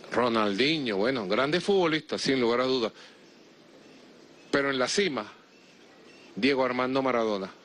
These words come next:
de la historia del fútbol mundial.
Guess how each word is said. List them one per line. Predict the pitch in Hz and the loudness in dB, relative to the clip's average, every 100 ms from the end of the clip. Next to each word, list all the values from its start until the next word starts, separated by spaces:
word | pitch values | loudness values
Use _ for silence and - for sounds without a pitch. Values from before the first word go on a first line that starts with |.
| - | -8
de | 98 127 | -2 0
la | 123 | 0
historia | - - 175 185 185 | -4 -2 0 0 -2
del | 123 123 113 | -2 -2 0
fútbol | 147 156 143 151 | 0 0 0 0
mundial. | 135 113 104 104 95 | 0 0 2 2 0